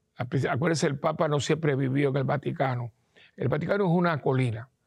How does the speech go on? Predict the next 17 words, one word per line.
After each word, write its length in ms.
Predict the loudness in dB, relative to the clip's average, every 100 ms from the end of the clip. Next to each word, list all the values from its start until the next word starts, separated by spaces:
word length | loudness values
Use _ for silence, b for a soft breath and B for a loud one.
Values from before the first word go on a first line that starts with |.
| _ _ _ -20 -12
Roma 600 | -6 -6 -4 0 0 0
tiene 240 | 2 2 2
siete 340 | 0 0 0
colinas, 480 | 0 2 2 0 -2
¿no? 220 | -2 -4 _ _ B B B B -4
Y 280 | 0 0 -2 -4 -2
ahora 200 | 0 2
no 120 | 2
la 140 | 2 2
vemos, 320 | 2 0 -2
pero 200 | -4 -2
es 40 |
una 180 | -2 -2
colina, 380 | -2 0 0 0
la 100 | -2
colina 320 | -2 0 2
vaticana, 640 | 2 0 -2 0 0 -2